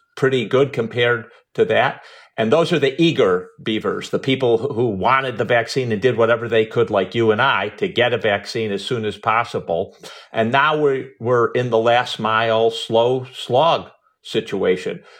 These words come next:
There's probably twenty, as you say, in some states, twenty-five percent of the population who say never. And then there are the people in between. They're not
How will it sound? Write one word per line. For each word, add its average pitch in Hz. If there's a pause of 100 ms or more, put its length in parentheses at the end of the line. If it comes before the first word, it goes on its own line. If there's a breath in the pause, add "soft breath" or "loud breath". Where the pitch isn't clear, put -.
(100)
There's 113
probably 120
twenty, 117
as 101
you 110
say, 107
in 98
some 107
states, 101
twenty-five 107
percent 110
of 101
the -
population 104
who 101
say 101
never. 107 (360 loud breath)
And 107
then 151
there 160
are 147
the -
people 151
in 135
between. 123
They're 135
not 131